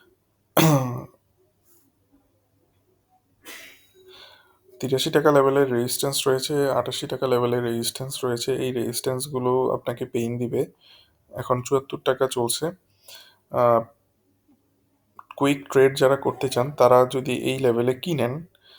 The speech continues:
তাহলে ওই, আহ, যদি ধরেন যে পঁচাত্তর টাকা লেভেলে কিনেন, তাহলে, আহ, বিরাশি, তিরাশি টাকা লেভেলে একটা কুইক ট্রেড নেওয়ার চিন্তা ভাবনা করতে পারেন।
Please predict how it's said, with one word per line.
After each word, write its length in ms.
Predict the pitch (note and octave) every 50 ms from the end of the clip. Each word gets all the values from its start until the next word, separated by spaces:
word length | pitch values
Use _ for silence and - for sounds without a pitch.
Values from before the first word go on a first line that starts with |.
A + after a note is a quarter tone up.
| - - _ _ _ _ -
তাহলে 560 | - B2+ B2 B2 B2 B2 B2+ C3 C3 - - - - -
ওই, 440 | A#2+ A#2 A2+ A2+ A2+ A2 - - - -
আহ, 580 | A#2 A2+ A2 G#2+ G#2+ A2 A2 A2 A2 A2 A2 A2 - - _ _ _ _ - C3+
যদি 420 | - B2+ A#2 B2 A#2+ A#2+ A#2+ A#2
ধরেন 300 | A#2 A#2 A2 A2 A#2 A#2
যে 80 | A#2 A#2+
পঁচাত্তর 420 | - B2 B2 - C3+ C3+ - - - -
টাকা 200 | C#3 C3+ D3 C#3
লেভেলে 300 | C3+ B2+ C3 C3+ C#3+ C#3+
কিনেন, 320 | - D#3 D#3 E3 E3+ E3+
তাহলে, 420 | - D#3+ C3 B2+ A#2+ B2 D3 E3 - - - - - - - - - _ _ -
আহ, 280 | A2+ A#2 A#2 A#2 A2+
বিরাশি, 340 | A#2 A#2+ A#2 B2 B2 - C#3+
তিরাশি 340 | - B2+ B2+ B2 B2 - C#3
টাকা 220 | - C3+ D3 C#3+
লেভেলে 340 | A#2+ A#2 A#2 D3 C#3 C#3+ C#3
একটা 200 | B2 - - A#2
কুইক 300 | - - A#2+ A#2+ A#2 - -
ট্রেড 240 | - B2+ A#2+ B2+ B2 - - - - - -
নেওয়ার 240 | C#3 B2+ B2 B2 B2 B2
চিন্তা 220 | - C#3 C3+ C#3 B2+
ভাবনা 260 | A2+ A2 - A#2 A2+
করতে 280 | - - - - C#3 B2+
পারেন। 340 | - - A#2+ A#2+ E3+ E3+